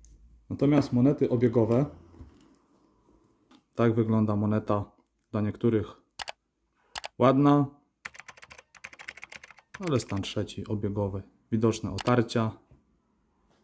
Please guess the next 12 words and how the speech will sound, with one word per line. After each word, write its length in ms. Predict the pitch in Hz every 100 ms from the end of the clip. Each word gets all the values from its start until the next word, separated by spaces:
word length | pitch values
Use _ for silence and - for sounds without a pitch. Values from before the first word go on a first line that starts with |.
| _ _ _ _ _ -
Ten 160 | 131
sam 200 | 127 120
rocznik 360 | 117 113 104 98
akurat 360 | 90 98 90
złapałem. 340 | - 87 90 90 _ _ _ _ _ _ _ _ _ _ _ _ _ _ _ _ _ _ _ _ _ _ - - - _ - - - - _ _ _ _
Zdecydowanie 880 | - 113 123 120 120 123 123 123 117 - _ _ _ _ _ _ _ _ _ _ _ _ _ _ -
duża 300 | 131 120 113
różnica 600 | 104 98 110 - 101 98 _ _ _
w 60 | _
stanie 260 | - 101 98
zachowania 420 | 95 95 95 92
monety. 420 | 92 85 -